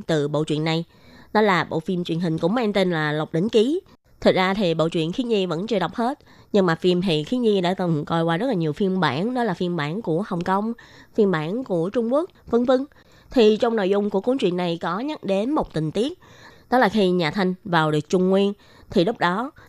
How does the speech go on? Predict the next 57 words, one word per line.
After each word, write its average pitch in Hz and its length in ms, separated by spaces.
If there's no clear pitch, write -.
Trịnh 226 160
Thành 214 180
Công 214 280
đã 180 160
dẫn 226 260
theo 240 160
binh 196 160
sĩ 190 180
của 214 120
mình 190 260
rút 285 180
về 185 120
Đài 160 160
Loan 190 260
và 170 180
cho 190 140
thành 175 260
lập 165 240
Vương 190 280
triều 160 200
Minh 180 260
Trịnh, 180 240
cũng 220 160
như 226 220
là 185 200
một 170 160
số 214 260
nhân 247 200
sĩ 175 240
yêu 196 120
nước 220 280
của 170 240
đời 190 140
nhà 160 140
Minh 196 240
vẫn 208 260
luôn 220 260
chờ 180 140
cơ 185 120
hội 170 320
để 170 260
phản 185 240
thành 190 200
phục 175 200
Minh, 202 240
tức 302 80
là 208 160
lật 175 180
đổ 170 160
nhà 226 200
Thanh 185 340
để 165 180
khôi 214 160
phục - 180
lại 156 140
nhà 160 160
Minh. 185 240